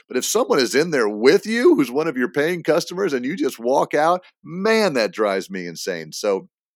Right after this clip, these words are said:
again, I need all of us to be washing our hands <laughs> a lot more than we are. I don't want you ending up on Pete's Pet Peeves on Pete's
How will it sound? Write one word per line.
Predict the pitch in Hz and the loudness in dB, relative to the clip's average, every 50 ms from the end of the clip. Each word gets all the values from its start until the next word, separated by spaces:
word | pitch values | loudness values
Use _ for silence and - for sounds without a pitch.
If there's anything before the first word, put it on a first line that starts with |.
| _ _ | _ _
again, | 123 123 156 175 151 143 131 127 - - | -8 -6 -4 -2 -2 -2 -4 -6 -8 -8
I | 117 | -6
need | 139 170 156 | -4 -4 -4
all | - - 110 107 107 110 | -2 0 0 0 0 0
of | 107 | 0
us | 107 107 107 | 0 -2 -2
to | - - | -4 -8
be | 101 98 | -10 -6
washing | 87 90 92 92 - - 110 98 | -4 -2 -2 -2 -4 -6 -6 -6
our | 90 | -6
hands | 85 - 95 92 92 98 110 117 101 - - - - - - | -6 -6 -6 -6 -6 -6 -4 -4 -4 -4 -6 -8 -12 -14 -18
<laughs> | - - - - - | -20 -20 -20 -12 -10
a | 120 | -6
lot | 92 110 - - | -6 -6 -6 -6
more | 110 110 117 117 110 | -8 -4 -2 -2 -2
than | 101 101 98 | -2 -6 -6
we | 95 92 90 | -6 -4 -2
are. | 92 90 90 90 92 98 92 - - - - - - - - - - - _ _ | 0 0 0 0 0 -2 -4 -8 -14 -20 -20 -20 -20 -20 -20 -20 -20 -20 _ _
I | 110 110 | -4 -4
don't | 107 107 101 | -2 -2 -2
want | 101 104 98 - | -2 -4 -4 -6
you | 104 | -8
ending | 95 95 98 92 | -8 -6 -6 -6
up | 95 92 - | -6 -4 -4
on | 92 87 85 - | -6 -8 -8 -10
Pete's | - 101 98 - - | -10 -10 -10 -10 -14
Pet | - - 104 92 - - _ _ | -10 -6 -6 -6 -6 -8 _ _
Peeves | - 110 101 95 92 90 87 78 76 82 | -6 -4 -4 -4 -4 -6 -8 -10 -10 -8
on | 87 80 78 80 78 71 _ _ _ _ _ _ _ | -8 -8 -8 -12 -14 -20 _ _ _ _ _ _ _
Pete's | - 101 92 - - | -14 -12 -12 -12 -14